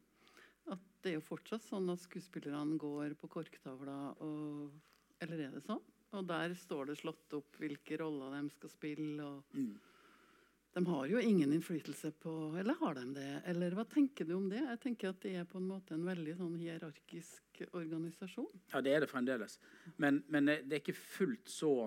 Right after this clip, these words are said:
Speaker 2: eh, føydalt som det du beskriver. Jeg tror at til forskjell fra samtlige av mine forgjengere, og det mener jeg faktisk er til forskjell fra samtlige av dem, så har ikke jeg gått inn på kontoret, lukket døren og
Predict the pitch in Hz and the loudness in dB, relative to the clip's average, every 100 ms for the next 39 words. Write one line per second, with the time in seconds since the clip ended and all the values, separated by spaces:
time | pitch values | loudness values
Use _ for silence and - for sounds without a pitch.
0 | 107 - _ _ - 117 117 113 110 110 | -2 -10 _ _ -10 -6 -4 -4 -4 -4
1 | 110 110 104 - 120 110 117 104 113 113 | -4 -4 -8 -4 -2 0 -2 -2 -2 0
2 | 113 113 110 - 120 104 95 101 135 127 | 0 -2 -6 -4 -2 -2 -4 -8 -6 -6
3 | - 156 123 113 - - 131 147 - 160 | -2 0 0 -4 -10 -12 -8 -8 -4 -4
4 | 143 127 120 - - 143 156 - 160 110 | -4 -4 -4 -4 -4 -4 -4 -4 -2 0
5 | 113 123 127 127 131 131 92 82 - 127 | 0 -2 -2 0 0 0 -2 -8 -12 -4
6 | 123 117 110 117 104 110 104 - 101 92 | -2 0 0 -2 -6 -10 -12 -8 -6 -6
7 | - _ _ _ _ 104 104 107 101 92 | -8 _ _ _ _ -14 -12 -12 -10 -10
8 | 104 95 - 92 87 _ - - - - | -10 -10 -8 -10 -10 _ -20 -20 -20 -20
9 | - - _ _ - 147 139 - 131 139 | -20 -20 _ _ -6 -2 -2 2 2 4
10 | 131 139 123 113 110 127 107 113 - 120 | 4 2 0 -6 -4 0 0 -2 -6 -2
11 | 117 98 95 98 101 110 | 0 0 -4 -6 -8 -8